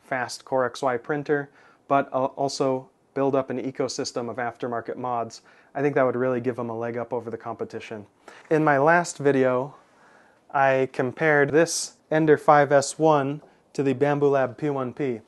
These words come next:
And I'm gonna be honest, this printer would have lost wholeheartedly. It wouldn't have even been close if it was just this printer in its stock configuration versus the P one P. However, thanks to the mods that I threw on here,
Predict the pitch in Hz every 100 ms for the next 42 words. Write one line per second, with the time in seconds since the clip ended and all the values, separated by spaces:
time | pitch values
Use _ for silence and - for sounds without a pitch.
0 | _ - - - 147 147 180 185 180 160
1 | 156 175 143 131 - 139 147 - - 180
2 | 160 143 139 143 139 117 123 143 143 135
3 | - - - - 151 143 151 151 135 117
4 | 113 131 - - - - 139 147 147 135
5 | 139 139 131 120 110 - 160 139 - -
6 | _ _ 151 139 131 113 147 147 - -
7 | _ _ - 139 143 - 165 147 135 -
8 | 135 127 - - 135 135 127 117 123 120
9 | 120 113 - 117 - _ _ - 135 -
10 | 120 123 - 127 120 110 131 113 101 _
11 | - - - - 160 151 151 147 147 -
12 | 139 131 143 165 151 147 135 123 139 131
13 | 120 120 113 123 127